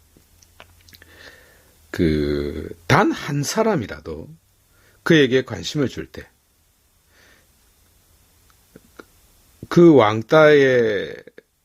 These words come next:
삶이 친교의 삶으로, 곧 하느님이,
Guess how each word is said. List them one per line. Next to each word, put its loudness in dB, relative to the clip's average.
삶이 -8
친교의 4
삶으로, -12
곧 0
하느님이, 0